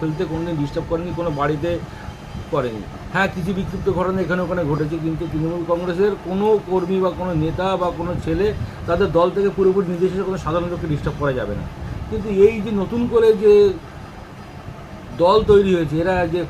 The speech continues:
কোন দল করে আমি তো বুঝি না, না তৃণমূল কংগ্রেসের গাইডলাইনে চলে, না তৃণমূল কংগ্রেসকে ভালোবাসে, না দল সম্বন্ধে কিছু জানে। এদের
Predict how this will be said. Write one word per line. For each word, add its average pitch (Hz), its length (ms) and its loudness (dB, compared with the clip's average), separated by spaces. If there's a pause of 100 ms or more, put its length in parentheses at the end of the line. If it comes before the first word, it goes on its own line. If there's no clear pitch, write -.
কোন 220 300 2
দল 214 220 6
করে 208 300 2
আমি 190 220 0
তো 185 80 0
বুঝি 170 280 0
না, 185 140 0
না 175 280 0
তৃণমূল 175 520 -2 (200)
কংগ্রেসের 170 420 0
গাইডলাইনে 160 580 2
চলে, 170 300 -2 (300)
না 165 140 2
তৃণমূল 170 420 0
কংগ্রেসকে 170 440 -2
ভালোবাসে, 170 460 0
না 170 200 2
দল 180 240 4
সম্বন্ধে 190 380 0
কিছু 180 200 -2
জানে। 180 280 -2
এদের 190 220 0